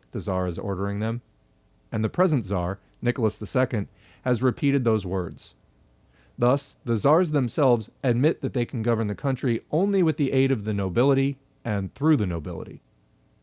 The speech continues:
We must well remember those words of the czars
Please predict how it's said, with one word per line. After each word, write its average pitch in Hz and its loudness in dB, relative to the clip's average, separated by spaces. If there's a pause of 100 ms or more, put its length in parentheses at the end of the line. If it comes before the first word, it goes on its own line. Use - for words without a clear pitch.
(220)
We 107 -2
must 117 -2
well 127 6
remember 120 2
those 104 2
words 107 2
of 87 -4
the 85 -8
czars 104 2